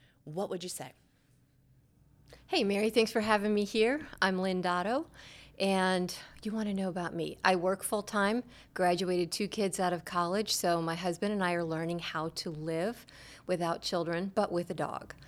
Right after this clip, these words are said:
Speaker 2: Um, <laughs> and Salt and Light, to define it, I would say it is a way of having a conversation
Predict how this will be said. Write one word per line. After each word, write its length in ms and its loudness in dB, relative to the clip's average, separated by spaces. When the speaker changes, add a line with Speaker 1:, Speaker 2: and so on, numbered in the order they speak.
Speaker 2:
Um, 400 6
<laughs> 1700 4
and 440 8
Salt 340 2
and 160 4
Light, 380 -2
to 120 -2
define 520 2
it, 220 2
I 140 4
would 240 2
say 760 0
it 240 4
is 340 6
a 100 4
way 800 0
of 680 6
having 420 4
a 80 4
conversation 1160 0